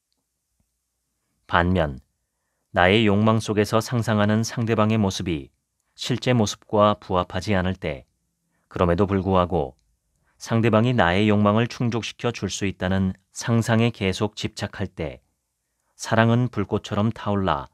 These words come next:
결코 꺼지지 않을 것처럼 강하게 빛을 발한다는 것입니다.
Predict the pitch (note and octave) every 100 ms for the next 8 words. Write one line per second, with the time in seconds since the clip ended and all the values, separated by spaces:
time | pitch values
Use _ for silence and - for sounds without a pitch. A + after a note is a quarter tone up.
0 | _ _ _ _ _ - G2 A#2+ - A2
1 | G#2+ G2+ A2 G2+ F#2+ F#2 F2 F#2+ F#2+ F2+
2 | _ _ _ _ _ - G2 F2+ F#2 G#2+
3 | - F#2 - G#2 - F2 F#2 F2 E2+ F2
4 | E2 F#2 E2 D#2 C#2